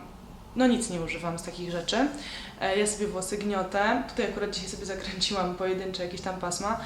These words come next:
ale ogólnie, mm, nie robię takich rzeczy, ponieważ takie rzeczy niszczą włosy i tak, więc zostawiam takie rzeczy na specjalną okazję, e, na pewno na jakieś wyjścia, na jakieś wesela i tak dalej. Możecie sobie i tapirować włosy,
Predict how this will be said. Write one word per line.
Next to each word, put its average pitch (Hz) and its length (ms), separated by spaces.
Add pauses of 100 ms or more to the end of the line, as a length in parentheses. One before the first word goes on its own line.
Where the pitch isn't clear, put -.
(360)
ale 233 240
ogólnie, 247 500 (440)
mm, 226 280 (200)
nie 240 220
robię 226 220
takich 170 280
rzeczy, 170 360
ponieważ 208 340
takie 208 220
rzeczy 185 200
niszczą 175 320
włosy 170 480 (300)
i 208 80
tak, 175 280 (340)
więc 220 120
zostawiam 226 380
takie 202 440
rzeczy 196 240
na 220 120
specjalną 220 580
okazję, 185 480 (580)
e, 175 240
na 202 80
pewno 208 280
na 185 120
jakieś 180 300
wyjścia, 196 380
na 185 80
jakieś 180 200
wesela 175 420
i 170 40
tak 165 220
dalej. 175 260
Możecie 185 320
sobie 175 460 (760)
i 214 100
tapirować 196 640
włosy, 185 640